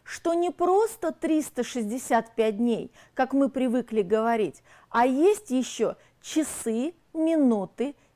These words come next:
и секунды. Каждые четыре года на Земле наступает год, получивший название високосного. В нем триста шестьдесят шесть дней. Часы,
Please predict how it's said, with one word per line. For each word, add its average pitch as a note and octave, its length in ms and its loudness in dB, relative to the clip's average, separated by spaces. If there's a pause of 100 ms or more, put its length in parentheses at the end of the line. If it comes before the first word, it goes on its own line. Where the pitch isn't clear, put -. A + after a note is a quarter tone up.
и C4+ 100 -2
секунды. F4 760 -2 (800)
Каждые C4+ 500 2
четыре D4 420 -2
года C#4+ 500 2 (200)
на B3+ 140 2
Земле D4+ 440 2
наступает D#4 760 2
год, D#4+ 380 0 (320)
получивший C4+ 960 0
название C4+ 840 2 (220)
високосного. C#4 1400 -2 (320)
В G#3 140 -4
нем C#4+ 360 4 (300)
триста E4+ 580 2
шестьдесят D4+ 840 -2
шесть B3 520 -2
дней. G#3 380 -4 (440)
Часы, A#3+ 720 -2